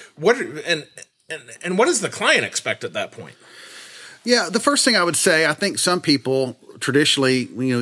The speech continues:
Speaker 2: you talk about homes, a lot of times that happens in a real estate sale. We're not doing a real estate sale. I'm a custom home builder. We're transferring the home from an active construction site that we're working on to a home that they're gonna live in and enjoy, hopefully many years into the future.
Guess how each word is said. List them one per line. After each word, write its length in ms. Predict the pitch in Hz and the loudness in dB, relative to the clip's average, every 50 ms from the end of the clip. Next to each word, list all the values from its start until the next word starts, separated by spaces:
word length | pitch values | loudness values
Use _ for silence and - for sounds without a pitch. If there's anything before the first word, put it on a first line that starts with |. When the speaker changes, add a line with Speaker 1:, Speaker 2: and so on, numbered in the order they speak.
| 120 | -4
Speaker 2:
you 80 | 120 117 | -4 -2
talk 220 | - 135 127 - | 0 0 0 0
about 420 | 127 110 117 107 107 110 - _ - | 2 0 2 2 0 -2 -4 _ -8
homes, 320 | - 117 127 127 127 117 120 | -2 0 2 2 2 2 0
a 40 | 117 | 0
lot 160 | 113 123 131 | 2 2 0
of 60 | 120 | 0
times 240 | - 127 120 120 104 | 0 -2 0 0 0
that 140 | 117 104 101 | 0 0 0
happens 280 | 107 110 107 104 92 | 0 0 0 -2 -2
in 100 | 117 101 | -2 -2
a 40 | 104 | -2
real 300 | 87 90 101 110 113 120 | -2 0 0 0 2 2
estate 320 | 117 - - 117 107 - | 0 0 0 0 0 0
sale. 500 | - - 135 123 123 127 127 127 117 110 - - | 0 2 2 2 2 2 0 -2 -4 -8 -12 -6
We're 160 | 110 156 208 | -2 -2 0
not 200 | 220 202 123 120 | 0 0 0 2
doing 220 | 117 135 135 127 117 | 2 4 4 4 2
a 100 | 107 104 | 0 0
real 280 | 92 95 113 123 123 | -2 0 2 2 2
estate 320 | 123 117 - 107 98 95 - | 2 0 0 -2 -2 -2 -2
sale. 320 | - - 101 104 107 110 | -2 -2 -2 0 0 0
I'm 140 | 120 135 131 | 2 0 0
a 20 | |
custom 460 | 120 - - - 131 - - 135 123 | -2 -4 -4 -2 -2 -2 0 0 0
home 220 | 117 120 120 113 104 | 0 2 0 2 2
builder. 280 | 107 107 107 104 107 | 0 0 0 0 -2
We're 160 | 104 98 123 135 | 0 2 0 0
transferring 800 | - - - 131 131 117 - - 120 117 113 113 113 113 110 107 - - - - - - - | 0 -2 -2 -2 -2 0 -2 -2 0 0 0 0 0 -2 -4 -6 -10 -16 -20 -20 -16 -8 -4
the 100 | 110 104 | -2 0
home 340 | 117 117 113 113 110 110 104 | 2 2 2 4 2 2 0
from 400 | - - 107 104 95 95 98 95 - - - - - _ _ _ - | -2 -2 -2 -2 -2 -4 -8 -10 -12 -16 -20 -20 -20 _ _ _ -6
an 180 | - 107 104 98 | -2 -2 -2 0
active 460 | 101 127 127 123 - - 123 117 - | 2 2 0 2 2 2 2 2 2
construction 460 | - 110 - - 123 120 - - 113 | 0 -2 2 2 2 2 2 0 0
site 420 | 104 - - 113 107 107 110 101 - - _ | 0 2 2 2 2 2 0 -2 -6 -14 _
that 180 | - 95 110 - | -8 -6 -4 2
we're 180 | 113 156 175 160 | 2 4 4 4
working 360 | 131 117 120 117 123 120 110 | 2 0 0 2 2 2 2
on 220 | 110 110 113 107 | 4 2 2 0
to 340 | - - 120 110 107 107 107 107 - - - - - | 0 0 0 2 2 0 -2 -6 -10 -16 -14 -10 -6
a 60 | 98 | 0
home 240 | 113 127 123 123 117 | 2 2 4 2 2
that 80 | 104 | 2
they're 120 | 104 123 110 | 2 2 2
gonna 180 | 120 113 107 | 2 2 2
live 240 | 101 107 113 110 98 | 4 4 2 2 2
in 100 | 113 110 | 0 0
and 140 | 107 101 101 | 0 0 0
enjoy, 400 | 98 92 - 113 107 107 107 104 | -2 0 0 0 2 2 2 2
hopefully 320 | 113 110 101 - 107 104 | 2 0 0 -2 -2 -2
many 180 | 101 107 104 104 | -2 -2 -2 -2
years 300 | 98 107 104 98 - 101 | -2 -4 -4 -6 -6 -8
into 120 | 90 85 | -10 -10
the 60 | 82 | -12
future. 460 | - - 113 113 113 113 - 80 80 | -12 -8 -6 -6 -6 -6 -8 -10 -10